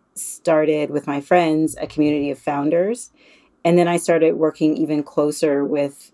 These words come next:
the entrepreneurs in our community and, you know, introducing them to the V Cs that I knew. And at some point, I sort of realized that I was doing the job of a V C without having the job of a V C.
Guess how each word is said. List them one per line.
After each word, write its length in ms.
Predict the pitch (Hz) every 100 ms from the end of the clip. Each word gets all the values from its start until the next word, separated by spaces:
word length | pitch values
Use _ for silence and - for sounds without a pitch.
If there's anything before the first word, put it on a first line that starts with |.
| -
the 140 | 156
entrepreneurs 640 | 143 147 - 147 147 147 147
in 80 |
our 120 | 143 139
community 760 | - 147 147 143 143 143 143 _ _ _ _ -
and, 540 | 165 151 147 147 139 -
you 100 | 165
know, 200 | 147 127 -
introducing 560 | 160 170 156 151 151
them 180 | 147 143
to 140 | -
the 100 | 147
V 140 | 143 147
Cs 300 | - 151 139
that 140 | 143
I 140 | 139 143
knew. 480 | 147 143 143 139 139 _ _ _ _ _ -
And 340 | 170 160 156 151
at 160 | 160
some 240 | - 220 226
point, 360 | - 170 156 -
I 80 | 156
sort 300 | - 170 175
of 100 | 160
realized 600 | 156 156 147 143 143 147
that 140 | -
I 160 | - 147
was 300 | 147 147 - - - 175
doing 320 | 170 170 165
the 80 | 156
job 340 | 151 143 147
of 120 | 165
a 80 | 175
V 180 | 175 190
C 320 | 190 220 226
without 440 | 202 160 151 151 151
having 400 | 147 147 147 143
the 60 |
job 320 | 139 139 139
of 120 | 139 135
a 100 | 131
V 160 | 135
C. 360 | 120 131 120